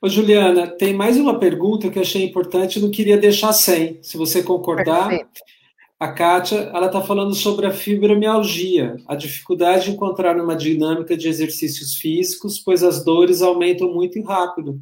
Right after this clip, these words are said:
Speaker 1: Qual a reflexão da, do efeito da fibromialgia? A Cecília, que tá, acho que tá aí também, é a referência em fibromialgia também, viu? Fica já o convite pra Cecília. Mas, <laughs> Juliana, fala da referência da fibromialgia.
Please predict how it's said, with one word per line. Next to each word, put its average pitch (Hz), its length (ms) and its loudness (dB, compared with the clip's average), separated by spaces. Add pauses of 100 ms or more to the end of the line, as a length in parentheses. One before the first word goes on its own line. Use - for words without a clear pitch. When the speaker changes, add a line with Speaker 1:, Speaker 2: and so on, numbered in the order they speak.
(420)
Speaker 1:
Qual 285 160 -6
a 294 40 0
reflexão 233 760 2
da, 165 440 0
do 160 140 -2
efeito 165 380 -2
da 160 160 -4
fibromialgia? 156 840 -2 (300)
A 170 100 -4
Cecília, 226 920 4
que 220 140 -4
tá, 175 540 2
acho 139 180 -6
que 180 80 -4
tá 170 160 -2
aí 170 240 2
também, 175 560 -2
é 180 500 -4
a 170 140 -6
referência 190 840 -2
em 180 220 0
fibromialgia 190 880 -4
também, 143 400 -6
viu? 151 300 -10 (1000)
Fica 160 280 -4
já 170 120 2
o 175 60 0
convite 170 460 0
pra 180 80 -2
Cecília. 147 580 0 (500)
Mas, 151 420 -2
<laughs> - 60 -20
Juliana, 180 480 4
fala 185 300 4
da 185 100 2
referência 185 560 2
da 165 140 -4
fibromialgia. 160 880 -2